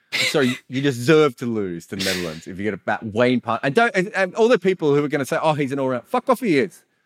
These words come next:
He's not an all-rounder. Wayne Parnell doesn't think he's an all-rounder. Like, it's ridiculous. All right. Uh,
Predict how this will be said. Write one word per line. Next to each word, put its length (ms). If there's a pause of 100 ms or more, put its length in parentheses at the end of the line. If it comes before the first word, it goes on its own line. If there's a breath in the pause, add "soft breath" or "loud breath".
(160)
He's 160
not 140
an 100
all-rounder. 460
Wayne 220
Parnell 380
doesn't 260
think 120
he's 120
an 80
all-rounder. 460 (180)
Like, 340 (140)
it's 180
ridiculous. 560 (180)
All 120
right. 160 (640 soft breath)
Uh, 160